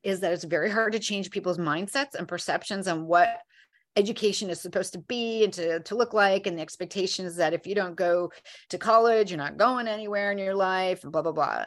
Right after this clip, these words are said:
And so that's gonna take a little bit of time to change people's perceptions. Um, so, uh,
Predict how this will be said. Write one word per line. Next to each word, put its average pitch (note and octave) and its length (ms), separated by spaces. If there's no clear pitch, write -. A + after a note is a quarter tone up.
And E3+ 520
so G3 440
that's A#3 200
gonna B3 140
take A#3 160
a - 20
little G3+ 160
bit F#3+ 140
of F3+ 60
time E3+ 180
to E3+ 100
change D#3+ 300
people's D3 540
perceptions. C#3 760
Um, F3 680
so, G3 560
uh, G#3+ 40